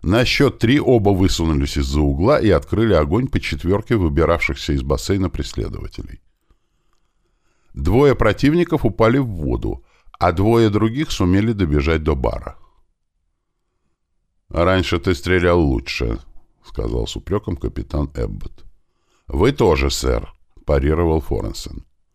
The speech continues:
На втором этаже вылетело окно. Вместе с обломками рамы на землю упало тело охранника. Форенсен вскинул пистолет и не ошибся. В оконном проеме показалась голова.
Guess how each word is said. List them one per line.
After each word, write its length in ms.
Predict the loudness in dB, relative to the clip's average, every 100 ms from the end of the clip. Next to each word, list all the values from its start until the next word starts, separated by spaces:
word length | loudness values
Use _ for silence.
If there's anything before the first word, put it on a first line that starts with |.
| _ _ _ _ _ _ _ _
На 220 | -2 2 4
втором 420 | 4 6 6 4
этаже 320 | 2 2 4
вылетело 560 | 4 4 2 4 4 4
окно. 440 | 2 0 0 0
Вместе 480 | -2 -2 0 0 0
с 80 | 2
обломками 520 | 2 2 2 2 2
рамы 320 | 4 4 4
на 140 | 2
землю 340 | 2 2 4 4
упало 440 | 2 2 4 4
тело 340 | 2 2 2 2
охранника. 680 | 0 -4 -4 -6 -12 -12 -14 _ _ _ _ _ _ _ _ _ _ _ _ _ _ _ _ _
Форенсен 560 | -10 0 2 2 0 -4
вскинул 460 | -6 -2 -2 -2 -4
пистолет 580 | -8 -4 -2 0 0
и 60 | -2
не 100 | -2
ошибся. 580 | -2 -4 -6 -6 -6 -2
В 60 |
оконном 420 | -2 0 0 0 0
проеме 440 | 0 0 -2 -4
показалась 600 | -6 -4 -2 0 -2 -2
голова. 520 | -2 0 0 -4 -8